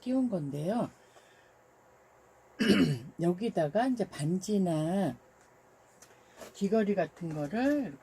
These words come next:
이렇게 디스플레이를 하더라고요. 이제 이런 고리 거는 거 말고 그냥 이렇게 꼽는 형식의 그런 것도 디스플레이를 이렇게 하더라고요. 그러니까 팔찌 같은 거를 이렇게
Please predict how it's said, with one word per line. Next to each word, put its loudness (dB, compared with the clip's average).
이렇게 -8
디스플레이를 -6
하더라고요. -4
이제 -8
이런 2
고리 4
거는 0
거 4
말고 0
그냥 0
이렇게 -4
꼽는 4
형식의 -2
그런 0
것도 -6
디스플레이를 -4
이렇게 -10
하더라고요. -4
그러니까 -6
팔찌 -8
같은 0
거를 -2
이렇게 -2